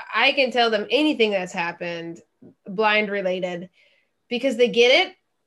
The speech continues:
For me to explain it to somebody who, who's sighted and ha-, doesn't ever experience these things, it's totally different. I have to go into so much more detail. I have to go into so much more of a story. I have to go into so much more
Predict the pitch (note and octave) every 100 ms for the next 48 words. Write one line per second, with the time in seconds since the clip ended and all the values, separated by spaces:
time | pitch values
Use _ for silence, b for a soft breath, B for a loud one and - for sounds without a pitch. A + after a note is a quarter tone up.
0 | A3 C4 C4 C4+ C4+ A#3+ A#3 B3 B3 B3
1 | - A3 B3+ B3 A#3 A3+ G#3 A3 G3+ G3+
2 | G#3 G#3 F#3 A#3 A3+ A#3+ A#3+ A#3 G#3 G3+
3 | G3 G3 G3+ F#3+ A3 A3 G#3 - G#3+ G#3
4 | F#3+ - G#3+ A#3 B3+ C#4+ C#4+ D#4 E4 E4+
5 | E4+ b b b b _ _ - A#3 -
6 | D4+ D4+ D4 B3+ D4+ A#3+ F3+ - G#3+ B3
7 | A#3 A#3 A3+ F#3+ C#4 D#4+ E4 E4 D4 A3+
8 | F#3 F#3 F3 F3 F3+ F#3 F#3 F#3 F3+ F3
9 | F3+ - A#3+ C4+ C4 B3 B3 A3+ - F3
10 | D#3 D#3+ - F3 G3 G3+ G#3 G3 F#3+ F3+
11 | G3+ A3+ A#3 A3+ G#3 G3 F#3+